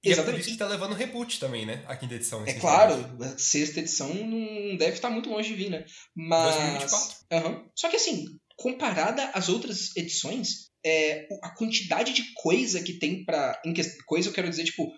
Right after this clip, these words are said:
Speaker 2: não de aventuras ou coisa do tipo, mas de, de coisa pra jogador mesmo, é bem menor do que, do que tem nas outras.
Speaker 1: Aham.
Speaker 2: Exatamente porque o, o sistema não tem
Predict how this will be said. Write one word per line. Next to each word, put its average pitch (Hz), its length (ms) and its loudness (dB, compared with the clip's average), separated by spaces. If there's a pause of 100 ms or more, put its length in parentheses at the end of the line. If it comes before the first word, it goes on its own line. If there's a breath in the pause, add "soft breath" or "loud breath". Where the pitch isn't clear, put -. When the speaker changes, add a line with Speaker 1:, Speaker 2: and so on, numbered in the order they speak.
(160)
Speaker 2:
não 190 200 4
de 196 160 2
aventuras 170 1500 0
ou 147 160 0
coisa 147 160 0
do 151 60 -2
tipo, - 200 -2
mas 143 120 0
de, 151 260 -4 (180)
de - 120 2
coisa 190 260 4
pra 185 180 2
jogador 170 540 2
mesmo, 196 380 0
é 190 60 -2
bem 143 400 0
menor 285 380 -2
do 170 100 -8
que, 131 240 -4
do 127 100 -18
que 135 120 -8
tem 127 120 -8
nas 120 140 -8
outras. - 240 -16
Speaker 1:
Aham. - 300 -12 (160)
Speaker 2:
Exatamente 170 500 0
porque - 240 -6
o, 220 140 -2
o 185 40 -8
sistema 214 420 0
não 175 180 -2
tem 262 320 -8